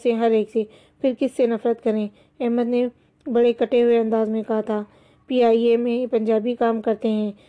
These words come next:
اور سندھ سیکریٹریٹ میں سندھی ہوتے ہیں۔ نفرت اس سے ہی کی جاتی ہے جو آپ کے حق پر ڈاکہ ڈالتا ہے۔ جہاں ہم لوگ جاتے ہیں، وہاں یہ، پر یہ لوگ پہلے سے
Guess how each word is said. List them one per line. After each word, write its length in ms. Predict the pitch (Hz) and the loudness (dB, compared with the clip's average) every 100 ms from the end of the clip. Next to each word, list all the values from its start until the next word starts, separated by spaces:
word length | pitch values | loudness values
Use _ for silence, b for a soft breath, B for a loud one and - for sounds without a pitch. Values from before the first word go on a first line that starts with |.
| b - | b -4
اور 120 | 233 | -2
سندھ 300 | 226 247 233 | 0 -2 -2
سیکریٹریٹ 640 | 233 240 247 240 247 233 | -2 -2 0 2 2 0
میں 100 | 240 233 | -2 -2
سندھی 280 | 240 226 233 | -2 0 0
ہوتے 260 | 208 208 | -2 -2
ہیں۔ 160 | 214 208 208 B B B | -2 -4 -8 B B B
نفرت 440 | 240 226 254 247 - | -4 -2 0 0 -2
اس 160 | - 226 | -8 -10
سے 200 | - 247 | -2 0
ہی 320 | 233 247 233 233 | 2 2 -2 -2
کی 140 | 233 | 0
جاتی 460 | 214 208 220 220 214 | 0 0 0 0 0
ہے 80 | 208 B B B | -2 B B B
جو 240 | 226 247 233 | -4 2 2
آپ 300 | 214 226 - | 2 -2 0
کے 140 | 240 | 0
حق 240 | 233 226 | 2 0
پر 100 | 247 | 0
ڈاکہ 320 | 220 214 214 220 | 0 0 -2 -2
ڈالتا 340 | 214 208 214 | 0 -2 0
ہے۔ 140 | 214 208 b b _ 247 | -2 -2 b b _ -2
جہاں 360 | 240 240 240 | 0 0 0
ہم 140 | 240 247 | 0 0
لوگ 120 | 233 | 0
جاتے 340 | 220 220 220 | 2 0 0
ہیں، 200 | 233 233 247 b b - | -2 -2 -6 b b -4
وہاں 220 | 233 233 | 0 2
یہ، 240 | 226 233 - | 0 -2 -4
پر 120 | 240 240 | 0 2
یہ 180 | 233 | 4
لوگ 200 | 226 226 226 | 2 2 0
پہلے 260 | - 233 240 | 0 2 2
سے 340 | - 247 277 | 0 0 0